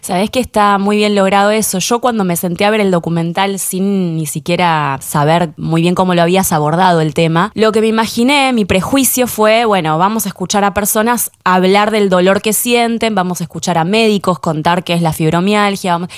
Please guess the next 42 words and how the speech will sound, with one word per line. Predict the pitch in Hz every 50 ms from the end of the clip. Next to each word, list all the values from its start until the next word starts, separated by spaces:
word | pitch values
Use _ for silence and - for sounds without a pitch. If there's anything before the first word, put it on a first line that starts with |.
| - -
y | - 180 185
me | 190
encontré | 196 185 208 202 202 208 247 247
con | 262 254
una | 233 226 220 208 208 214
obra | 220 226 214 208 196
de | 190 196
arte, | 220 214 185 180 156 - 156 147 147
me | 151 156
encontré | 156 151 - 165 170 160 - 202 214 -
con | 233 214 208
el | 196 190 185
dolor | 180 185 185 190 202 208 214 226 247 233 - - - - - -
contado | - 175 165 170 165 - 190 190 196 202
a | 208 202
través | - 165 170 180 185
del | 185 180 160
cuerpo | - 185 190 185 - 196
de | 175 165
Jimena | - - 170 170 180 190 190 185
Copolino, | 180 170 - 175 170 180 214 214 208 208 196 180
que | - 151
como | - - 156 156 151
maravillosa | 156 156 151 151 156 156 151 165 - - 220 226 214 - 202
actriz | 175 - - - 190 202 190
que | - - 180 180 180 185 190 196
es, | 202 - - - - - - - - -
pudo | - 175 190 185
interpretar | 185 180 170 170 160 151 - 175 160 147 180 180 185 202 196 - -
lo | 147 156
que | 156 208
esta | 196 - 226 208 190 - 175 165
enfermedad | 156 180 165 165 165 175 185 196 208 202
significa. | - - 190 180 170 165 - - 190 180 - 165 147 - - - - - -
Y | - - 220
yo | 185 247 262
quiero | - 302 302
saber | 277 - 220 208 233 220
por | - 220 202 185
qué | - - 262 233 185 156 147 156
elegiste | 147 147 147 - 170 156 - - 170
hablar | 156 151 156 160 151 147 147 -